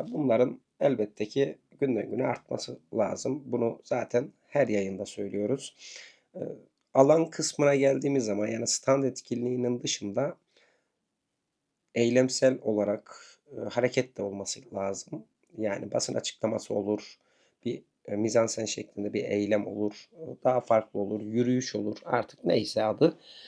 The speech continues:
Buna benzer çalışmalarında artık bir yandan bir Mayıs'la birlikte hız verilmesi gerektiğini buradan bir kez daha ifade edelim.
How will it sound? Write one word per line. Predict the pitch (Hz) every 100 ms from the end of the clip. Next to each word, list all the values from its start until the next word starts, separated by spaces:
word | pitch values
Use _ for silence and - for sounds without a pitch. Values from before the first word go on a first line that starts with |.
| - _ -
Buna | 151
benzer | 117 107 135 - - -
çalışmalarında | 143 131 - 107 101 101 110 131
artık | 113 - 139 - - _ -
bir | 117
yandan | 104 98 101 135 139 -
bir | 123
Mayıs'la | 113 110 - - 110
birlikte | 127 127 - - 139 139 - - - - _
hız | _ 147 139 - 196
verilmesi | 131 113 107 101 127
gerektiğini | 123 110 - - 117 135
buradan | - 107 123 127
bir | 131
kez | - - 101 104
daha | 117 151 -
ifade | 120 - 131 120 104
edelim. | 98 117 156